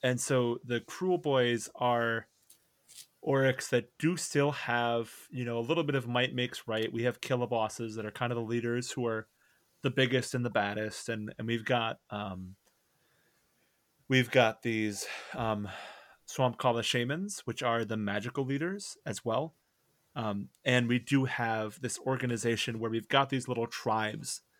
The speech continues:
that they are organized into, where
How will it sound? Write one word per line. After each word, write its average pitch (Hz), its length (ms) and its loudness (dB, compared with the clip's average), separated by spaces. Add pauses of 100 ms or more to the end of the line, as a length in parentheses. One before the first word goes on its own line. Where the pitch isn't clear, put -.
(680)
that 117 420 0 (380)
they 123 300 4
are 117 280 2 (360)
organized 127 720 2
into, 120 640 -2
where 101 440 -2